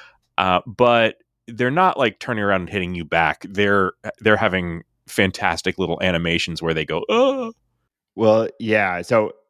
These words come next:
Speaker 2: Reagan, real quick correction. There is a paint job that allows you to have essentially a ranged attack, but it's not like a gun in the same way that, like, a Mega Man is. But if you, you can get a paint job where if you, if you punch, like, repeatedly, every other punch or so fires a,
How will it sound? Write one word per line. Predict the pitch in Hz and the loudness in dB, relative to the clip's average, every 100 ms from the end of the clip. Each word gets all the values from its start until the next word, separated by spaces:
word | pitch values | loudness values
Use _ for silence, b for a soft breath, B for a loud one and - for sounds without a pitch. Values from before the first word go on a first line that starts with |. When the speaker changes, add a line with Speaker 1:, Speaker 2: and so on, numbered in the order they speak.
| _ | _
Speaker 2:
Reagan, | 113 107 101 104 | -4 -2 0 2
real | 117 | 2
quick | 107 107 92 | 2 -2 -2
correction. | 95 87 - 95 | -4 -6 -6 -4
There | 98 110 | -2 0
is | 135 123 | 2 2
a | 107 | 0
paint | - 98 110 101 | -2 -8 -8 -6
job | 107 104 104 | -4 -2 -2
that | 101 92 | 0 0
allows | 87 90 90 95 92 | -2 -4 -4 -4 -4
you | 98 92 | -4 -2
to | 92 | -4
have | 85 87 87 87 | -2 -2 -2 -6
essentially | 87 - 87 104 101 | -6 -6 -6 -2 -2
a | 98 | 0
ranged | 101 104 101 | -2 -2 -4
attack, | 101 101 98 - | -2 0 -2 0
but | 92 | 0
it's | 85 - | 0 -2
not | 90 85 | -2 0
like | 67 82 | -4 -4
a | 85 | -6
gun | 82 - 90 87 90 | -8 -2 0 0 -2
in | 87 | -2
the | 92 | -2
same | 87 92 90 92 | -2 -4 -2 0
way | 90 87 | 0 0
that, | 87 82 - - | 0 -4 -6 -10
like, | 80 - | -8 -6
a | |
Mega | 87 85 87 | -4 -4 -2
Man | 90 90 | 0 0
is. | 90 90 | 0 0
But | 87 82 - | 0 -2 -2
if | 95 | -2
you, | 95 92 87 b b _ - | 2 2 0 b b _ -6
you | 95 | -2
can | 104 | 2
get | 101 | 2
a | 98 | 2
paint | 98 92 | 0 -4
job | 95 90 | -2 0
where | 92 | 0
if | 85 | 0
you, | 92 85 - _ 87 | -4 -4 -6 _ -6
if | 85 | -4
you | 87 | -4
punch, | 104 101 107 - - - _ | 2 2 2 0 -6 -10 _
like, | 87 85 92 | -6 -2 -2
repeatedly, | 85 98 95 95 98 78 | -2 -4 -4 0 0 0
every | 92 95 | 0 2
other | 92 82 | 0 -2
punch | 87 90 95 | -6 -6 -6
or | |
so | 90 98 87 | -2 -2 0
fires | - 82 85 87 85 | -2 -2 -2 -2 -2
a, | 80 80 | -2 -2